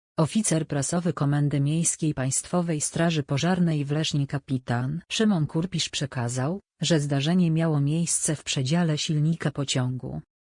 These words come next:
Konieczna była ewakuacja pasażerów. Łącznie trzynaście wagonów było podpiętych do pociągu,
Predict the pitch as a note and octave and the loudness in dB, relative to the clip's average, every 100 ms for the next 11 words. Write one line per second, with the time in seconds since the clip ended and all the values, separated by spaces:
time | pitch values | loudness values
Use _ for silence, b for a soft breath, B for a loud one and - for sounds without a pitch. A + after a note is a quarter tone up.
0 | _ - F3+ A3 - F#3 D#3+ D3+ D3 C3+ | _ 0 2 2 2 0 2 0 0 0
1 | C#3 - D3 E3 D3+ C3+ C3+ - D#3 B2+ | -4 -2 -2 0 -2 -2 -4 -2 -2 -2
2 | A2+ C3 - - _ _ _ - D#3+ G#3 | -4 -6 -8 -18 _ _ _ -2 2 2
3 | G#3 G#3 G3 - F3 G3 - E3 C#3+ C3 | 2 2 2 0 0 0 0 0 0 2
4 | D#3+ F3+ D3 C#3 E3 D#3 C#3 - - D#3+ | 2 4 2 2 2 0 -2 -4 -2 0
5 | E3+ C#3+ D3 C3+ C#3 C3+ C3 B2+ B2 C3 | 0 -2 -2 -2 -2 -2 0 -2 -4 -8